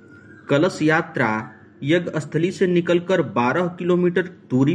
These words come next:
पैदल चलकर दरौली के सरयू तट के पचमंदिर घाट पर जल भराई का कार्य संपन्न कर यज्ञ के धार्मिक आयोजन के उत्सव का शुभारंभ किया गया। इस दौरान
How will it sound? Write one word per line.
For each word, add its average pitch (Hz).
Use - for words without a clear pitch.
पैदल 175
चलकर 120
दरौली 151
के 190
सरयू 147
तट -
के -
पचमंदिर 151
घाट 160
पर 110
जल 185
भराई 156
का 185
कार्य 175
संपन्न 180
कर 185
यज्ञ 156
के 180
धार्मिक 127
आयोजन 175
के 120
उत्सव 175
का 185
शुभारंभ 175
किया 104
गया। 90
इस 185
दौरान 120